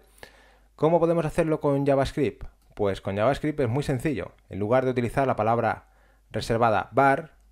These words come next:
vamos a utilizar la palabra cons, de constante. Y vamos a decir que la constante título va a ser igual aprendiendo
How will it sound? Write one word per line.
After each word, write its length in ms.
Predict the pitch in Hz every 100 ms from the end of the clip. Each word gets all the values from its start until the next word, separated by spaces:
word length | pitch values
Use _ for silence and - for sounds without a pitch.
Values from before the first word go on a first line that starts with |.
| -
vamos 260 | 127 135
a 40 | 151
utilizar 380 | 139 127 127 139
la 120 | 131
palabra 480 | 107 110 120 117 -
cons, 480 | 127 104 95 - -
de 160 | 113
constante. 640 | 110 113 - 135 117 95 - _ - _
Y 100 | -
vamos 300 | 107 120 123
a 40 | 156
decir 360 | 139 139 139
que 100 | 143
la 140 | 107 101
constante 720 | 107 - 123 117 92 87 92 _ _ - _ _ _ _ _ _
título 500 | - 165 131 139 170 _ _ _ 101
va 60 |
a 20 | 127
ser 160 | 151
igual 480 | 135 120 123 127 131 - _ _ _ _ _ - - _ - - - _ - - - -
aprendiendo 760 | - 104 101 117 120 127 131